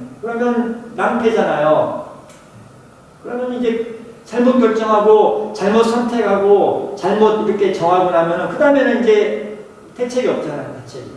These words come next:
근데 성경은 하나님께서 우리에게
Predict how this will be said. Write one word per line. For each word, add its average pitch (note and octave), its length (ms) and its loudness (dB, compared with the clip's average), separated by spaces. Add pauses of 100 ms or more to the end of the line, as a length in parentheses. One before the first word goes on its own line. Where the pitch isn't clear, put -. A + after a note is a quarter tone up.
(1000)
근데 C#3 160 -6
성경은 D#3+ 440 -4
하나님께서 D3+ 540 -6
우리에게 C#3 840 -2